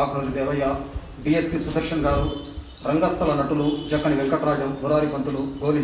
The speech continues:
జీవన్, ఈటీవీ న్యూస్ రీడర్ చిట్కిన్ స్వాతి, గోలి వాణి, వడ్లకొండ అనిల్, సన్నాయి కళాకారులు రాజేశం, విద్యారాములు,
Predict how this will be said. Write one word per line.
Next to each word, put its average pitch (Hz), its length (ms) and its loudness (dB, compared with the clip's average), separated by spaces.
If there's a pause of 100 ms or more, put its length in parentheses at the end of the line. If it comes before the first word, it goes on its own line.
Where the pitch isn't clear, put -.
జీవన్, 139 320 2 (240)
ఈటీవీ 156 340 2
న్యూస్ 143 220 0
రీడర్ 143 260 -2
చిట్కిన్ 135 340 -2
స్వాతి, 143 360 0 (680)
గోలి 151 300 4
వాణి, 147 260 4 (720)
వడ్లకొండ 151 400 0 (100)
అనిల్, 151 260 2 (340)
సన్నాయి 160 360 4
కళాకారులు 151 540 2
రాజేశం, 139 420 0 (300)
విద్యారాములు, 147 520 2